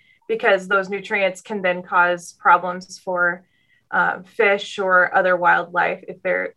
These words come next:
those nutrients get too much in there. Never mind the fact of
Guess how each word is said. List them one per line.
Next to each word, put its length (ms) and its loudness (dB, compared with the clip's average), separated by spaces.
those 160 -4
nutrients 440 -8
get 200 -8
too 180 -16
much 240 -2
in 140 -10
there. 340 -4
Never 240 6
mind 360 6
the 80 -4
fact 400 2
of 400 0